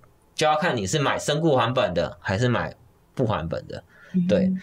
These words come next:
Speaker 1: 那定期险保费就比较低，因为它保障的是一段期间，或者是一年，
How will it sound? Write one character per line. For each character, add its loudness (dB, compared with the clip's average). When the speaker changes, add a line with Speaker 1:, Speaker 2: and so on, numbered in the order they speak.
Speaker 1:
那 0
定 2
期 0
险 0
保 0
费 2
就 4
比 -6
较 2
低， -2
因 2
为 4
它 2
保 -2
障 0
的 0
是 0
一 0
段 0
期 -4
间， 0
或 2
者 2
是 2
一 2
年， 0